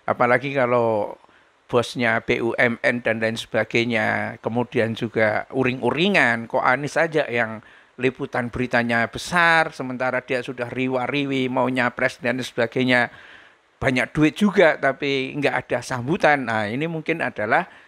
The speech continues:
langkah-langkah yang memang digunakan, ya, sehingga jatuhnya akhirnya dengan berbagai kepentingan itu memilih Pakansari. Ya,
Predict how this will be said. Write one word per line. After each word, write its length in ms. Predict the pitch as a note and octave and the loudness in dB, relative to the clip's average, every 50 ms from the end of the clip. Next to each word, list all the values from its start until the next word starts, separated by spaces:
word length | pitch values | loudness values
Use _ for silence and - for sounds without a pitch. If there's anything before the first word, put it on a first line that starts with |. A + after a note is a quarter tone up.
| _ _ _ | _ _ _
langkah-langkah 800 | - C3+ C3+ C#3 C#3 C3 C3+ C3 C3+ C3 B2+ B2+ B2+ - C#3+ C#3+ | 0 0 2 2 0 0 -2 -2 0 0 -2 -2 -2 -4 -4 -2
yang 240 | C3 A#2+ B2 C3 B2+ | -2 -2 -2 -2 -4
memang 400 | A#2 A2 A2 B2 C3 C3+ C3 - | -4 -4 -4 -4 -4 -4 -6 -8
digunakan, 800 | - A#2 - - A#2 A2 A#2 A2 G#2+ - A2+ A2 G#2 G2+ - - | -12 -16 -14 -10 -6 -2 -2 -2 -2 -2 -2 -4 -4 -4 -8 -12
ya, 480 | - - F#2+ G2 G#2+ A2 A#2+ C3 C3+ - _ | -10 -6 -2 0 0 0 0 0 -4 -10 _
sehingga 640 | - - - A#2+ G2+ G#2 G2+ G2+ A#2 B2+ D3 E3 F#3 - - - - _ _ _ _ _ - | -12 -6 -4 -4 -4 -4 -4 0 2 2 2 2 0 -4 -8 -20 -20 _ _ _ _ _ -2
jatuhnya 640 | - A#2 A2+ - - C3+ A2+ B2 B2 B2 C3+ - A#2+ | -2 -2 -2 0 -4 -4 -2 0 0 0 0 0 -2
akhirnya 400 | A#2+ A2+ A#2+ A#2 A2+ A#2+ C3 C#3 | -4 -4 -4 -4 -2 0 -2 -2
dengan 320 | - A#2+ A2+ A2+ A2+ A2 | -2 -4 -6 -6 -6 -6
berbagai 560 | - - A#2 A2+ - A#2+ G#2 - - A#2 - | -4 -4 -4 -2 0 -2 -2 0 -2 -4 -2
kepentingan 560 | B2 A2 - A#2 A2+ A2 B2 A#2+ A#2+ G#2+ G#2 | -2 -4 -4 -4 -4 -4 -4 -2 -2 -2 -2
itu 400 | - G#2+ - - D#3 E3+ G3 G#3 A3+ _ - _ _ _ - | -4 -6 -2 2 4 4 4 4 2 _ -18 _ _ _ -6
memilih 640 | B2 A#2+ A2+ A2+ A2+ G2 F#2 G2+ A#2+ C3+ D3+ D3+ - _ _ _ _ _ - | -6 -6 -4 -6 -10 -8 -6 -4 -2 -2 -2 -2 -6 _ _ _ _ _ -8
Pakansari. 1040 | - - - - G2 F#2+ G2+ G#2+ - - - G2+ G#2+ A2 G#2+ G2 G2 F#2+ G2 G2 G2+ - _ _ - - - - - _ _ - | -8 -8 -8 -10 -12 -12 -12 -14 -14 -10 -8 -8 -6 -6 -6 -6 -6 -8 -10 -12 -14 -18 _ _ -20 -20 -20 -20 -20 _ _ -6
Ya, 320 | - F2+ G2 G#2 B2+ C#3 | -2 0 2 2 2 0